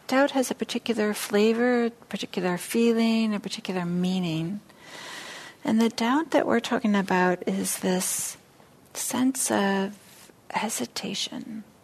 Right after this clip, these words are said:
the sense of wavering, the sense of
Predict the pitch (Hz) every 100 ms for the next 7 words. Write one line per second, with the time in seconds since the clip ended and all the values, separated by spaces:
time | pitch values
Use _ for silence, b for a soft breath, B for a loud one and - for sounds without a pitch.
0 | - - - 208 - 170 170 - - 247
1 | 208 196 202 208 208 202 - 101 92 -
2 | - - - - - 196 - 170 180 175
3 | 175